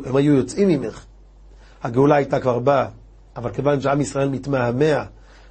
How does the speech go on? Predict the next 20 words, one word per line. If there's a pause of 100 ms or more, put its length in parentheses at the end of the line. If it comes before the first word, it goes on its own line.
עדיין
בחזרה
בתשובה, (560)
אז
לכן (440)
עדיין
אנחנו
מצפים
לישועה. (760)
אבל
הפסוק
הבא (1400)
אומר (640)
לעם, (120)
ל-, (160)
ל-, (140)
לעם
ישראל,
שזה
כבר